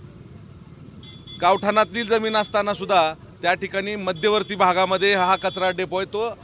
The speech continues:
हटवणं गरजेचं आहे. दुसरा म्हणजे विषय, आज एकशे चाळीस कोटीची कामं मंजूर झालेली असताना, त्याला वर्क ऑर्डर मिळालेली असताना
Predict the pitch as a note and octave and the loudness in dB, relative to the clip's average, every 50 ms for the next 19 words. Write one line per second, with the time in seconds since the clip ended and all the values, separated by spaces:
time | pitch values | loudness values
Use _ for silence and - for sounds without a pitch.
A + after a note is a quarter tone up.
0 | - - - F3+ - G3+ G3 F#3+ F#3+ F#3 F3+ F#3+ F3 D3+ F3 F3+ B2 D#3 D#3 C#3+ | -14 -10 -8 -6 -4 -4 -4 -4 -4 -4 -4 -4 -4 -4 -6 -6 -4 -2 -2 -2
1 | C#3 C#3 - - - - - - - - - C#3+ G3+ - - A3 A3+ A#3 A3+ A#3 | -2 -6 -10 -16 -18 -18 -16 -16 -16 -12 -8 -6 -4 0 4 8 8 8 8 4
2 | A3+ A3+ A3 A3+ A#3 A#3+ A#3+ A#3+ G#3+ G#3+ G3 D3 A3 A3 A3+ A#3 A#3+ A3 - - | 2 4 6 8 8 8 6 6 2 0 0 2 4 6 6 4 4 0 -4 -10
3 | - - - - - - - - F#3 G3+ A3 A3+ G#3+ A3 A3+ A3+ - B3 A#3 - | -18 -18 -18 -20 -18 -8 -2 4 6 6 6 6 6 2 2 2 0 -2 0 4
4 | A#3+ A3 A#3 B3 A3+ - - A#3+ F3+ A#3+ F#3+ A#3+ - A#3+ A#3 A#3 A#3+ A#3 A3+ A#3 | 4 4 4 2 0 -4 -6 -6 -4 -4 -6 -2 4 4 6 6 6 4 2 2
5 | A3+ A3 A3 A3+ G#3+ G#3+ G3+ F#3+ F#3+ G3 F#3+ G3 G3 F#3 F3+ - F#3 F3 E3 D#3 | 0 0 -2 0 4 4 4 6 4 4 4 4 2 2 2 0 0 0 0 0
6 | D3+ D3+ D3+ - - - - - - - - F3 G3+ G#3 G3+ G3+ A3 A3 G#3+ G#3 | -2 -4 -4 -8 -12 -20 -20 -20 -8 -4 0 4 4 6 6 4 2 2 4 4
7 | G#3 G#3+ G#3 G#3+ G#3 G#3 G#3 G3 G3 G3 G3 G3+ G3+ G#3 G3 - - G3 F#3+ G#3+ | 4 4 2 0 -2 0 0 2 2 2 0 0 0 0 0 0 -2 -4 0 0
8 | A#3 A#3 | 0 -2